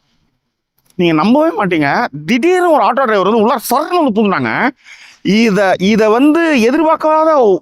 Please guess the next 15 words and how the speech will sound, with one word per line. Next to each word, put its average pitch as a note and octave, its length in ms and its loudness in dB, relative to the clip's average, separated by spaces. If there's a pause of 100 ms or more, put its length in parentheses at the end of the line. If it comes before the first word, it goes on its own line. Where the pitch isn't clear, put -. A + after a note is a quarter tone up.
அந்த D#3+ 480 0
பையன், B3 300 0
ஓட்டிட்டு B3+ 180 0
வந்த A3 200 0
பையன் F#3 300 -2
பிரேக் A3+ 320 -2
அடிச்சு F#3 340 -2
கீழே C4 220 0
விழுந்து G3 260 2
ரெண்டு C#4+ 400 0
பொண்ணுங்க C4+ 320 0
ஸ்பாட் C4+ 480 -2
அவுட். G#3+ 260 -2 (2250)
இது A3 200 0
எல்லாமே C#4+ 680 2